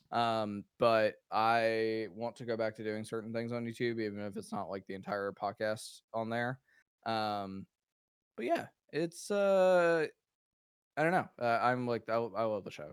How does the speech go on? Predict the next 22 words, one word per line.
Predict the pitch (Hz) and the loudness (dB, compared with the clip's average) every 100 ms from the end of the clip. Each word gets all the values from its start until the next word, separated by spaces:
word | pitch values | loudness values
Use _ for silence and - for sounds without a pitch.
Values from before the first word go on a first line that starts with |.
| 104 | -12
It's | - | -8
been, | 117 107 | -6 -4
like, | 107 98 | -4 -6
such | - 110 107 | -4 -4 -2
a, | 104 95 73 | -2 -2 -4
a | |
change. | 92 - 98 95 95 - | -8 -6 -6 -8 -12 -8
I, | 104 104 104 - | -2 -2 -4 -2
I | 117 | 2
loved | 123 120 127 135 135 - | 2 4 6 4 2 -8
podcasting | - 113 - 107 101 - 98 98 - _ _ _ _ _ | -2 -2 -2 -6 -6 -8 -8 -8 -14 _ _ _ _ _
so | - - 127 120 | -6 2 2 4
much | 104 92 - - | 0 -4 -8 -10
before | 104 120 110 101 | -8 -4 -2 -2
I, | 101 | -2
like, | 98 101 95 | -6 -8 -6
started | - 107 101 | -2 -2 -2
hosting | 98 - | -6 -6
my | 104 101 | -8 -6
own | 98 95 | -6 -4
pod, | 113 117 139 147 - _ _ _ | 0 4 4 2 -6 _ _ _
um, | 123 107 104 98 95 92 | -6 -4 -2 -4 -8 -12